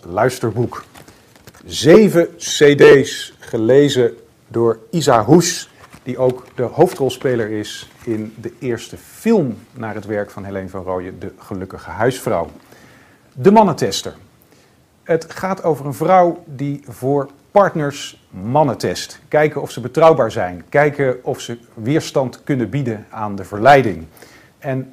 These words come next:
de Victoria die in dit boek deze mannen test, is een harde, een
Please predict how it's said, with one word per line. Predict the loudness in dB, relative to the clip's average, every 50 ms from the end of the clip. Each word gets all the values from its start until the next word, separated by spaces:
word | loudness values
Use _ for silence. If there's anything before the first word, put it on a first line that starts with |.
| _ _
de | -8 -6 -6 -8
Victoria | -10 -12 -8 -8 -8 -8 -8 -6 -4 -4 -2 -2 -2 0 -2 -2 -2 -6 -10 -12
die | -12 -12 -10
in | -10 -12
dit | -10 -10 -10 -10
boek | -10 -10 -10 -10 -12 -14
deze | -10 -10 -10 -10 -10
mannen | -10 -8 -6 -6 -6 -6 -6 -2
test, | 0 0 0 0 -2 -12 -16 -18 _ _ _ _ _ _ _ _
is | _ -14 -12
een | -12 -10
harde, | -6 -2 -2 -2 -2 -4 -6 -10 -10
een | -12 -16 -16